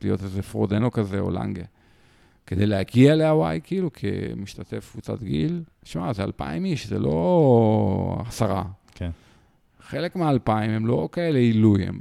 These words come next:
Speaker 1: הם טובים מאוד, אבל הם התאמנו כדי להיות טובים מאוד, הם שמו את התחת כמה שנים. ו-
Speaker 2: זהו, זהו, כאילו, אתה אומר את זה, אתה יודע, כל אחד יכול להגיע, אבל, אה,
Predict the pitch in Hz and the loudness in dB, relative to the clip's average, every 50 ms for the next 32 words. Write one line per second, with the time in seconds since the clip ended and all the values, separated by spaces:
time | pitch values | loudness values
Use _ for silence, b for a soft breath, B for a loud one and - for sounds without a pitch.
0 | - 85 107 104 - 123 110 107 143 156 156 156 165 190 196 156 107 101 98 101 | -10 -10 -8 -4 0 0 4 6 6 8 8 6 6 6 6 6 4 4 2 2
1 | 101 104 101 104 - 113 104 107 113 135 175 190 170 - 110 107 95 98 101 95 | 0 0 0 0 0 0 2 4 6 6 6 6 6 4 4 4 4 4 2 0
2 | - 104 98 92 101 95 95 92 92 101 - 92 - 98 98 - - 120 127 131 | 0 0 0 0 0 -2 -2 -2 -2 -4 -4 -6 -8 -8 -8 -6 -4 -4 -2 -2
3 | 120 120 110 - 127 117 101 117 - - 117 113 113 107 - 104 104 113 123 135 | -2 -4 -2 -2 -2 -4 -4 -4 -6 -4 -4 -4 -4 -2 -2 -2 -2 0 -2 -2
4 | 151 147 139 _ _ b b b b b b b b b b b b b b b | -4 -6 -10 _ _ b b b b b b b b b b b b b b b
5 | b b - - - 104 123 120 104 95 87 104 101 92 - 101 95 92 90 90 | b b -6 -2 2 4 6 6 6 6 4 2 0 0 0 0 0 0 0 -2
6 | 90 92 101 107 - - 104 101 104 113 113 117 113 98 104 113 110 110 110 110 | -2 -4 -6 -8 -6 -4 -2 0 0 0 0 -2 -2 -2 -2 -2 0 0 -2 -2
7 | 107 107 - 110 104 110 - - 113 113 107 113 107 113 104 - 113 110 110 113 | -4 -6 -6 -8 -8 -6 -4 -2 -4 -2 -2 -2 -2 -4 -2 -2 -2 -2 -2 0
8 | 120 131 131 135 139 135 113 98 - 101 98 98 98 98 98 | 0 0 0 0 0 -2 -4 -4 -4 -6 -4 -2 0 0 -2